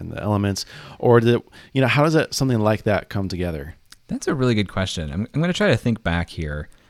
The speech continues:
Speaker 2: I f-, God, this is hard. I, I'm trying to remember order of operations because, like, I had, the first thing I had was this premise of, I want something in, like, the creator world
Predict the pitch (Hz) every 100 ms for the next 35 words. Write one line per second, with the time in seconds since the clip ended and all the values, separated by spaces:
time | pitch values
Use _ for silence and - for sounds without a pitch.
0 | _ _ _ - _ - 110 135 135 135
1 | 127 - - - - - - - - -
2 | - - - - - - - - - -
3 | 101 107 - 92 98 87 - - 90 107
4 | 113 160 143 113 107 107 101 90 82 82
5 | 90 - 80 - 123 135 143 139 143 165
6 | 160 131 - 190 180 120 104 104 90 87
7 | - 92 82 76 78 80 - - - -
8 | 98 101 113 - - 123 117 117 101 98
9 | 95 - - - - - - 117 117 120
10 | 107 101 104 104 - - 104 98 98 101
11 | 98 95 90 - - 87 87 76 71 71
12 | 80